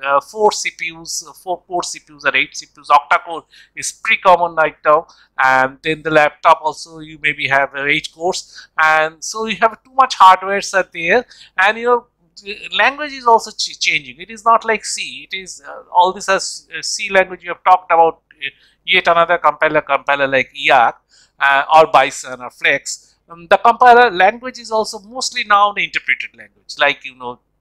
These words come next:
Python and like, like this. So the languages are changing, different. It can be run at any place, anywhere. The hardware is changing. So compiler's role is much more demanding.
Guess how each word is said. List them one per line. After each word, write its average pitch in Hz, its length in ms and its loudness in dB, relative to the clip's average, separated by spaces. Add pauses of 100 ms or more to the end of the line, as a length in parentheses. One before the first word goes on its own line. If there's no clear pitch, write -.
(140)
Python 117 580 0 (140)
and 113 240 -16
like, 110 180 -2 (220)
like 143 260 0
this. - 500 -20
So 208 360 2
the 196 100 2
languages 226 800 -2
are 214 380 0
changing, 196 480 -6
different. 190 420 -14 (240)
It 170 180 -8
can 190 220 0
be 185 100 -10
run 165 360 2
at 147 120 -6
any 156 200 -2
place, 156 320 -4
anywhere. 151 560 2
The 120 60 -8
hardware 127 280 0
is 156 180 -8
changing. 139 360 -6 (280)
So 202 200 2
compiler's 214 680 6
role 220 280 -10
is 175 340 -14 (100)
much 151 300 -4
more 202 220 -14
demanding. 131 420 -2